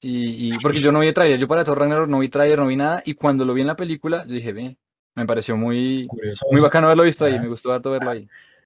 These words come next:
Speaker 2: Listo. Como conclusión, ¿qué nota le pondría a Doctor Strange?
Speaker 1: Uf, yo le pondría, yo creo que un ocho.
Speaker 2: Yo
Speaker 1: Mm.
Speaker 2: le pondría por ahí un, yo le pondría un siete punto cinco.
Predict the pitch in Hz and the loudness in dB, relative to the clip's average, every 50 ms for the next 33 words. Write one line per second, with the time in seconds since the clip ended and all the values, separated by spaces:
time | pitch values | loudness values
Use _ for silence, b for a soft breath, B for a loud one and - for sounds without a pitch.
0 | b _ - 104 117 117 107 - - - _ _ - - 151 147 139 143 156 135 | b _ -12 -10 -8 -8 -8 -10 -14 -18 _ _ -2 0 0 0 2 2 2 2
1 | 139 139 135 143 123 101 - - _ _ _ _ _ _ _ _ _ _ _ _ | 2 2 2 2 0 -2 -8 -12 _ _ _ _ _ _ _ _ _ _ _ _
2 | - - 170 165 160 139 160 160 147 151 143 127 120 120 117 127 135 135 - 107 | -2 0 2 2 4 4 4 4 4 2 0 0 0 2 4 4 2 2 0 -6
3 | 107 - - 110 - - - - - _ _ _ _ _ _ _ - 127 113 - | -10 -10 -10 -12 -14 -14 -18 -20 -20 _ _ _ _ _ _ _ -14 -14 -14 -14
4 | _ - - _ - 113 104 101 113 113 117 131 - 165 175 170 147 127 123 123 | _ -20 -20 _ -14 -12 -10 -4 -2 -2 -2 -2 0 0 0 0 2 2 2 4
5 | 127 135 147 156 147 135 127 120 117 120 - 160 151 143 135 - - 131 107 101 | 4 4 4 4 2 0 -4 -6 -8 -6 -4 0 0 0 0 0 -4 -12 -12 -16
6 | _ _ _ - - - _ _ _ _ _ _ _ _ _ _ - 143 131 135 | _ _ _ -20 -20 -20 _ _ _ _ _ _ _ _ _ _ -8 -2 2 4
7 | 135 135 139 139 143 147 151 151 151 151 151 151 151 151 151 147 147 151 156 151 | 6 8 8 8 6 6 6 4 4 4 4 4 4 4 4 2 2 2 0 0
8 | 147 147 135 127 117 117 120 - 143 135 120 107 107 113 123 127 127 127 120 123 | 0 0 0 0 -2 -2 -4 -2 -2 0 0 -2 -4 -6 -8 -8 -8 -10 -10 -8
9 | 131 135 131 135 123 - - _ _ _ _ - 170 180 202 214 196 170 160 156 | -4 -4 -4 -4 -6 -10 -12 _ _ _ _ -6 -6 -4 -2 0 0 2 2 2
10 | 139 135 170 165 170 156 175 156 147 135 - 104 90 - - - | 2 0 0 0 0 0 0 0 0 0 -2 -4 -10 -14 -16 -20